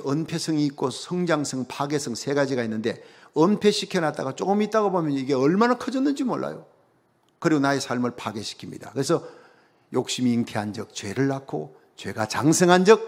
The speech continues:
사망을 낳느니라. 마지막 파멸에 이를 때까지 그냥 모르게 만드는 거예요. 죄는 모든 악의 열매고 행복을 파괴시키는 근원입니다. 행복한 고난은 있어도 행복한 죄는 없다는 얘기가 있습니다.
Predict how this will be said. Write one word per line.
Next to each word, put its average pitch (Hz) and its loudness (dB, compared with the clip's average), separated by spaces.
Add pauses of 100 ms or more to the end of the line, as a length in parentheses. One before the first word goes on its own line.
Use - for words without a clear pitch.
(400)
사망을 180 8
낳느니라. 165 4 (640)
마지막 175 2
파멸에 220 4
이를 208 0
때까지 233 0
그냥 208 4
모르게 247 8
만드는 214 6
거예요. - -2 (1500)
죄는 220 10
모든 233 8
악의 226 6
열매고 220 8
행복을 262 6
파괴시키는 247 4
근원입니다. 196 6 (360)
행복한 269 6
고난은 180 4
있어도 143 -4
행복한 185 -2
죄는 117 -4
없다는 95 -6
얘기가 - -12
있습니다. - -16